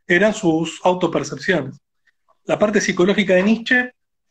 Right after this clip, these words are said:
como psicología no sirve, como comprensión de la trastienda pasional de la moral, es impagable. Creo que eso es lo que tiene de valioso Nietzsche.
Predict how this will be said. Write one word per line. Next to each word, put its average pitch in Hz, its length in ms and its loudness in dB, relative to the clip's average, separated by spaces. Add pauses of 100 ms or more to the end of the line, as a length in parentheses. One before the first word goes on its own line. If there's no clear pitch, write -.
(420)
como 156 240 0
psicología 165 540 0
no 220 100 2
sirve, 233 460 2 (340)
como 160 300 0
comprensión 165 1040 2 (380)
de 160 160 0
la 151 140 2
trastienda 226 720 2
pasional 185 540 2
de 190 100 2
la 165 100 4
moral, 190 440 2 (420)
es 170 240 0
impagable. 131 600 0 (1200)
Creo 180 160 0
que 202 100 0
eso 196 160 0
es 139 60 0
lo 170 120 2
que 156 120 -2
tiene 175 240 2
de 151 100 4
valioso 156 600 0
Nietzsche. 190 380 -2